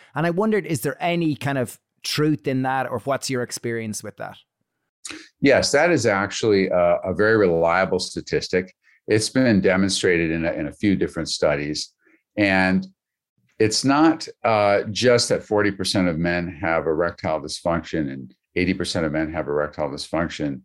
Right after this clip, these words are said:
Speaker 2: and it's all the same. It's, it's also a degree of the severity of the erectile dysfunction increases with age. So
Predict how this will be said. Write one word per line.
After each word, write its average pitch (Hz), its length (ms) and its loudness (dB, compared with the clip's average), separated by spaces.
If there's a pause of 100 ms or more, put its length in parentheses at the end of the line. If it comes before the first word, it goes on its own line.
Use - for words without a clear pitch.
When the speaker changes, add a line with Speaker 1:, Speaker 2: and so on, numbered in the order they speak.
(340)
Speaker 2:
and 80 320 -2
it's - 160 -2
all 90 300 2
the 78 120 -2
same. 85 400 -2
It's, 107 200 -6
it's 113 180 -4
also 127 760 2
a 90 100 -2
degree 92 640 -2
of 78 140 -2
the 82 80 -8
severity 90 840 0 (300)
of 80 160 0
the 87 60 2
erectile 82 340 0
dysfunction 76 600 -6
increases 101 600 0
with 78 140 -6
age. 85 260 -2
So 107 400 2